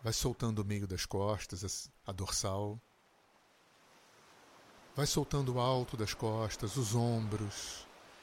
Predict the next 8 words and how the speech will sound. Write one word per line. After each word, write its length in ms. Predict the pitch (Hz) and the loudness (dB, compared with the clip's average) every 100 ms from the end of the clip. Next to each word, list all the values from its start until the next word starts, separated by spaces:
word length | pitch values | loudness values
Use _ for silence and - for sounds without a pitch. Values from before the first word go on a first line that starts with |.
| - | -8
Essa 200 | 127 - | -2 0
região, 540 | 113 123 107 120 127 117 | 2 2 2 0 0 0
ombros, 340 | 123 113 107 | -2 -2 -4
pescoço, 680 | - 104 - 110 113 - - | -2 -4 -2 -2 0 -2 -4
também 260 | 110 104 | -4 -2
acumula 460 | 104 - 101 107 101 | -2 -2 0 0 0
muita 380 | 92 104 117 110 | 0 0 0 -2
tensão. 440 | 110 95 - 104 | -4 -4 -4 -4